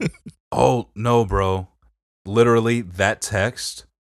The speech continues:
was, maybe our phones are just jacked up or something, but literally the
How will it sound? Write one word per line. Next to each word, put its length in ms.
was, 800
maybe 340
our 120
phones 440
are 80
just 440
jacked 360
up 200
or 100
something, 540
but 140
literally 440
the 200